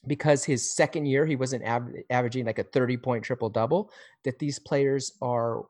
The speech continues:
are washed up and no good. That is not <laughs> necessarily true. You gotta have some patience. It took Giannis a couple of years. It took Kobe Bryant a couple of years.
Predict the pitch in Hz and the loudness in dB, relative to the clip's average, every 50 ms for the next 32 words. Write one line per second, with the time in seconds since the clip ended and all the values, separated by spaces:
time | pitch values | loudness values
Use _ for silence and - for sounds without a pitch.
0 | _ _ - 117 107 104 110 113 104 104 - - - 110 - - 101 104 107 107 | _ _ -6 -4 -4 -2 0 -2 -2 -2 -4 -4 -4 -4 -4 -4 -6 -6 -6 -6
1 | 101 92 - - 127 113 92 - - _ _ _ _ _ _ _ _ _ _ _ | -6 -6 -4 -2 0 0 0 -4 -8 _ _ _ _ _ _ _ _ _ _ _
2 | 131 135 147 165 185 220 220 185 - 131 117 117 113 110 113 120 - - 110 92 | -4 -2 0 0 0 0 -2 -2 -2 -2 -2 0 0 0 0 0 -2 -4 -6 -8
3 | 92 107 - - 131 - - - - 90 85 87 101 117 123 135 143 139 - - | -6 -6 -6 -8 -8 -8 -8 -8 -8 -8 -8 -6 -6 -6 -4 -4 -4 -4 -6 -4
4 | - 208 185 139 104 - - - - - _ - 156 151 143 147 - 120 113 117 | -2 0 0 0 0 -4 -8 -16 -20 -20 _ -2 0 0 0 0 0 0 2 2
5 | 123 131 147 143 120 127 110 110 113 - - - 143 135 - - - 220 240 226 | 0 0 0 -2 0 0 0 0 0 -2 -4 -6 -6 -6 -4 0 0 2 2 2
6 | - - 127 107 95 - - - - _ - - _ - 123 - - 180 175 - | 0 -2 -6 -6 -6 -8 -12 -16 -18 _ -20 -18 _ -10 -8 -6 -4 -6 -4 -2
7 | 190 190 190 220 240 247 233 - - 156 - - 127 - - 107 104 104 107 107 | 0 2 4 4 4 4 2 2 0 -2 0 0 -2 -2 -2 -4 -4 -4 -4 -6
8 | 101 101 98 101 - - _ _ _ - 113 139 147 147 - 214 202 196 - - | -8 -10 -12 -14 -16 -20 _ _ _ -8 -4 -4 -4 -2 -2 -2 -2 -4 -4 -2
9 | - 220 214 208 233 226 214 - - - 208 208 214 233 262 277 277 254 269 233 | 0 0 2 2 0 -2 -4 -4 -4 -2 -2 0 2 2 2 2 0 0 -2 -4
10 | 160 - - 151 135 - - 127 117 110 107 104 101 107 104 - - | -8 -4 -2 -4 -4 -4 -4 -6 -6 -6 -6 -6 -8 -10 -10 -10 -14